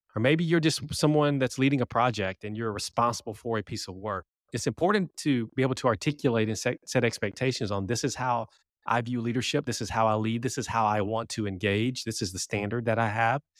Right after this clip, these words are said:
and expectations that I have. And this is the, generally the philosophy that I have about leadership." And so as a leader, you need to be able to articulate that. So if you don't know what that is, you probably wanna spend some time sitting down and at least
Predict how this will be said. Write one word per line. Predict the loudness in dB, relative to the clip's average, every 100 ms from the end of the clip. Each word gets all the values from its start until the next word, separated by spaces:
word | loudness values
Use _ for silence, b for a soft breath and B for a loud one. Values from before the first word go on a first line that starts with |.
| b _
and | -2
expectations | -2 -2 -4 -4 -6 -4
that | -4 -4
I |
have. | -2 -4 -2
And | -4
this | -6
is | -4
the, | -4 -6 -14 -2
generally | 0 2 2
the | 0
philosophy | -2 2 4 2 0 -4
that | -4 -2
I | -4
have | -2 -2 -2 -8 _ _ _ -2
about | 0 2 0
leadership." | -2 0 0 -2 -4 -4
And | -6 0
so | 2 2 -4 _ _ _
as | 0
a | 2
leader, | 2 4
you | 2
need | 2 0
to |
be | 2
able | 2 2
to | 0
articulate | 0 0 -2 0 -2 -2
that. | -6
So | -4
if | -4
you | 2
don't | 4 4
know | 4 4
what | 2 0
that | 0 2
is, | 2 2 0 -4
you | -10 -10
probably | -4 -2 0
wanna | -2
spend | -2 -2 -2
some | -4
time | 0 0 2
sitting | 0 0 0
down | 2 4 2
and | 0
at | 2
least | 0 0